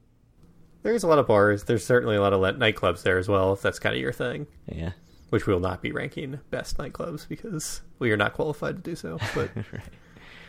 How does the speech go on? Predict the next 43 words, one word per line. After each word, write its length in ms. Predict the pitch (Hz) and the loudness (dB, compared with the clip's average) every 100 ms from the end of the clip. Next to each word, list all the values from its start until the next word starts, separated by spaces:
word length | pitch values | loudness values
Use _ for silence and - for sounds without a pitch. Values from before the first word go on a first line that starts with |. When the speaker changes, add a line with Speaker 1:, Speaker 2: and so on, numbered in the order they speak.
| - - - - | -20 -20 -10 2
Speaker 2:
Uh, 500 | 101 98 90 87 87 - | 6 6 4 2 -2 0
the 120 | 104 | 0
Sportsbook 680 | - - 123 160 - 120 - | 0 8 8 8 4 2 6
Bar 340 | 92 92 95 - | 6 6 2 -4
at 160 | 95 90 | -2 2
Ocean's 420 | 104 - 101 95 | 2 2 -2 0
also 240 | 113 110 | -2 -2
very 200 | 95 52 | -2 -2
good, 220 | 50 50 - _ _ | -2 -4 -6 _ _
for 120 | - | -6
what 80 | 90 | -4
it's 80 | 90 | 2
Speaker 1:
<laughs> 20 | |
Speaker 2:
worth. 260 | 135 - - | 10 10 10
Speaker 1:
It 220 | - 143 | 6 4
is 140 | 127 - | 4 6
good. 260 | 131 120 | 6 6
Before 340 | 113 - 131 123 | 2 4 4 6
we, 240 | 120 120 - | 4 2 2
we, 160 | 131 104 - | 0 0 0
we, 160 | 139 | 0
before 280 | 117 120 143 | 2 4 4
we 80 | 123 | 6
got 180 | 120 120 | 4 4
rid 140 | 117 | 4
of 300 | 113 113 135 131 | 4 2 0 2
best 260 | 117 - | 2 4
sportsbook, 500 | 131 117 127 120 123 | 2 4 4 4 2
I 60 | 113 | 0
mean, 140 | 101 | 0
I 100 | 95 | 0
think 180 | 98 107 | -2 -2
we 60 | 101 | -2
can 100 | 98 | -2
just 200 | 107 - | -4 -4
say 260 | 123 123 135 | -4 -4 -6
we 100 | - | -6
both 220 | - 120 | -6 -6
would 80 | - | -8
have 100 | 147 | -10
selected 340 | - 147 - - | -8 -8 -8 -8
Ocean, 260 | 143 147 | -8 -8
right? 240 | 139 139 | -8 -10